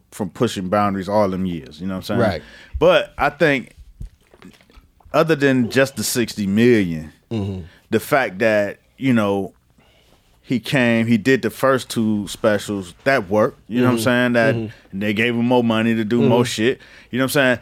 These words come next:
Speaker 1: I think he's feeling like the material is still there, I'm
Speaker 2: Mm-hmm.
Speaker 1: still, it's, it's working.
Speaker 2: Right.
Speaker 1: You know what I'm saying? Maybe after all those years and he come back, you know, little step back ins and little
Speaker 2: Right.
Speaker 1: step back ins, that he might not have felt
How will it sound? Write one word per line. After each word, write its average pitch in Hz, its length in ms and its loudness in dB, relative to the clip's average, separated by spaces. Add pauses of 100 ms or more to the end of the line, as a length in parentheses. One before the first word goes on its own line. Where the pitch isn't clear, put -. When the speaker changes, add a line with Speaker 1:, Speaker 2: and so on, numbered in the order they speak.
(140)
Speaker 1:
I - 100 -2
think 156 280 0
he's 156 220 0
feeling 147 400 2
like 120 380 0
the 123 80 0
material 135 680 2
is 120 160 0
still 135 340 2
there, 123 400 2
I'm 123 260 2
Speaker 2:
Mm-hmm. 135 120 2
Speaker 1:
still, 120 580 2
it's, 123 340 -4
it's 113 200 -6
working. 104 480 -2 (200)
Speaker 2:
Right. 113 180 0
Speaker 1:
You 107 60 -2
know 131 80 2
what 127 120 -2
I'm 127 300 2
saying? - 0 - (240)
Maybe 131 320 2
after 131 240 0
all 131 260 4
those 123 240 0
years 120 560 2
and 110 100 -4
he 113 100 -2
come 120 260 -2
back, 113 240 2
you 127 80 -8
know, 107 180 -2
little 117 380 2
step 117 400 -2
back 113 260 0
ins 110 400 -4
and 104 120 -6
little 110 180 2
Speaker 2:
Right. 110 80 2
Speaker 1:
step 107 160 2
back 110 200 0
ins, 110 200 -4
that 123 200 2
he 120 100 -2
might 117 260 0
not 117 160 0
have 101 100 -4
felt 127 400 0